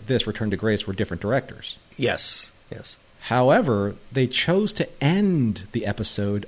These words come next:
Speaker 1: on the exact same framing style for both episodes, on top of the upper promenade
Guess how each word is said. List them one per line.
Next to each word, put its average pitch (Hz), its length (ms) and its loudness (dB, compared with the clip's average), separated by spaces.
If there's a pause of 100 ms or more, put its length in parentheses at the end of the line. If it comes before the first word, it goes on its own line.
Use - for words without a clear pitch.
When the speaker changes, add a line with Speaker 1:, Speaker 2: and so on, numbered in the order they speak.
Speaker 1:
on 113 180 -2
the 113 160 0
exact 98 600 0
same 113 680 0
framing 107 1000 0
style 98 680 -2 (180)
for 113 360 0
both 120 300 2
episodes, 104 680 0
on 107 180 2
top 139 540 -2
of 110 360 -2
the 110 360 2
upper 117 640 0
promenade 104 680 0